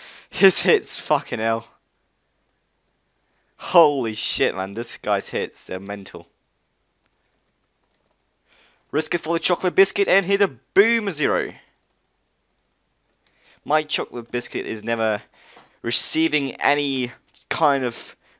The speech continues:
winnings this time, so I'm gonna walk a bit. And hopefully I can poke him with my A G S to the death.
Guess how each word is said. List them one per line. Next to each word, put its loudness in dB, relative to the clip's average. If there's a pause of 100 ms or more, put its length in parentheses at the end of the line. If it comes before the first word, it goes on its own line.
(160)
winnings -2
this -4
time, -2 (160)
so -6
I'm -8
gonna -10
walk -10
a -20
bit. -4 (2750)
And 0
hopefully 2
I 2
can -6
poke -4
him -8
with -10
my -2
A -4
G -6
S -4
to -6
the -4
death. 0